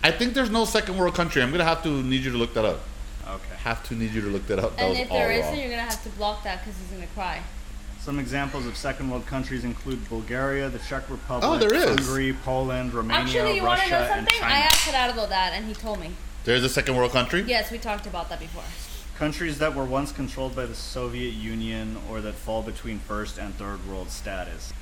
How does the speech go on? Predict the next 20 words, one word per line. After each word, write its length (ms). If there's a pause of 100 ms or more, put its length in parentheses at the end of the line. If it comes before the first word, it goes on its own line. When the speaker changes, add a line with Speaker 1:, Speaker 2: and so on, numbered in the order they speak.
(120)
Speaker 1:
So, 120
like, 140 (240)
previous 400
communist 480
countries? 460 (160)
Speaker 2:
They're 120
probably 460
very, 560
uh, 380 (140)
developed, 600
but 100
they're 120
just 180
very 220 (120)
poor. 200 (360)
Speaker 3:
I 100
just 200
happen 400
to 100
be, 440